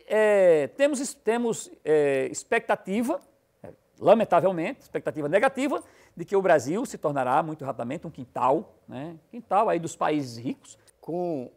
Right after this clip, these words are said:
Speaker 2: o ensino superior fragilizado, é, você tem menos acesso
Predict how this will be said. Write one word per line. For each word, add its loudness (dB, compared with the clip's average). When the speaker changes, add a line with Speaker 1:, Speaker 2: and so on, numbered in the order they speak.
Speaker 2:
o -6
ensino -10
superior -8
fragilizado, -6
é, -6
você -4
tem -10
menos -2
acesso -4